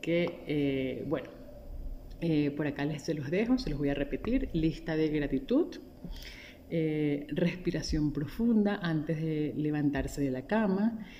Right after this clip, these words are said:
llevar un diario emocional, un registro emocional de cómo se van sintiendo durante el día, eh, alimentación consciente y, eh, rutinas de movimiento y visualización guiada.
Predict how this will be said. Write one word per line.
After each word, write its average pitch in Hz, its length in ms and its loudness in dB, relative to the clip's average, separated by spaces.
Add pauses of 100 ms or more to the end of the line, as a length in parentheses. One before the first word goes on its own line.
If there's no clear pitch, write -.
(280)
llevar 160 280 4
un 165 160 4
diario 165 480 6
emocional, 165 840 2
un 156 160 4
registro - 680 -2
emocional 151 640 2
de 185 140 2
cómo 156 320 0
se 170 100 -2
van 139 180 4
sintiendo 170 800 2
durante 143 360 4
el 139 100 0
día, 196 380 2 (720)
eh, 160 760 4
alimentación 165 720 6
consciente 185 1120 2 (520)
y, 254 420 2 (100)
eh, 170 280 4
rutinas 180 460 4
de 185 80 6
movimiento 220 1000 4
y 254 200 4
visualización 147 1040 2
guiada. - 500 -4